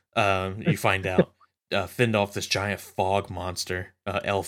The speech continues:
Speaker 2: I did, there's
Speaker 1: Fogo.
Speaker 2: the one in this one that, so this is, there's only one panel in this whole book that I actually laughed out loud, and it's in this one.
Speaker 1: Uh-huh.
Speaker 2: It's on page three when it, when, so they give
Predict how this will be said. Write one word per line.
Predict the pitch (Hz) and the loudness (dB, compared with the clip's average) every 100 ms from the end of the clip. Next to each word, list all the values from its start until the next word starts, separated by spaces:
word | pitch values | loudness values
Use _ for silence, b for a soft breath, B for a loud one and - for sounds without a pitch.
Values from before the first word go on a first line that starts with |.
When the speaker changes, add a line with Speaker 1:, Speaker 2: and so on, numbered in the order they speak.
| - | 4
Speaker 2:
I | 156 | 8
did, | 165 | 10
there's | 165 147 | 10 8
Speaker 1:
Fogo. | 160 | 8
Speaker 2:
the | 160 | 8
one | 147 196 240 | 10 10 10
in | 214 175 | 6 6
this | 170 165 - | 6 2 4
one | 135 | 4
that, | 127 131 | 4 2
so | 143 | 2
this | 139 160 | 2 0
is, | 147 | 2
there's | 139 131 | 4 4
only | 135 123 | 4 4
one | 113 143 | 4 4
panel | 147 135 120 | 6 6 6
in | |
this | 110 | 4
whole | 113 113 | 2 2
book | 110 | 2
that | - | 4
I | 98 | 2
actually | 104 95 | 2 2
laughed | 98 98 | 2 4
out | 107 85 | 2 0
loud, | 95 101 110 113 | 2 2 2 0
and | 107 | 0
it's | 107 113 | 2 2
in | 101 | 2
this | 101 - | 0 2
one. | 123 127 - | 2 2 0
Speaker 1:
Uh-huh. | 131 107 104 | 0 2 4
Speaker 2:
It's | 123 | 6
on | 110 | 6
page | - 123 120 - | 6 8 8 4
three | - 117 123 | 0 6 8
when | 120 113 | 8 4
it, | 113 | 4
when, | 113 107 107 B B | 6 6 2 B B
so | - 123 110 110 - | 4 8 10 8 0
they | 113 107 | -10 4
give | 117 | 4